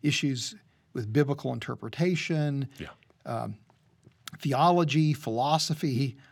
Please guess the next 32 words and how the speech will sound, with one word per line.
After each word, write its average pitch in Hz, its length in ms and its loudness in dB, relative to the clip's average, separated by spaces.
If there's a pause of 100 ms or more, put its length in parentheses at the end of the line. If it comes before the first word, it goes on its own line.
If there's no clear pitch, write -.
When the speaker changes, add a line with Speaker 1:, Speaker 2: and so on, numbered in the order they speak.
(160)
Speaker 1:
science, 156 880 0
you 160 120 0
know, 139 140 -4
the 123 100 -8
philosophy 165 560 2
of 147 80 -2
science, 143 460 -2
the 131 120 -6
discoveries 151 640 -2
of 135 120 -6
science, 127 600 -6 (300)
as 120 140 -4
you 139 80 0
point 139 260 -4
out, 127 160 -4
the 123 60 -12
provisional 127 520 -4
nature 135 360 -6
of 117 100 -8
science. 123 420 -6
Speaker 2:
Mm-hmm. 90 140 -8 (580)
Speaker 1:
And 165 260 4
very 170 300 2
good 190 180 4
people 175 340 0
can 139 280 -4
r-, 135 100 -10 (140)
reach 151 300 0
very 151 240 2
different 139 380 -4
conclusions 120 1000 -4
Speaker 2:
Mm-hmm. 143 60 -14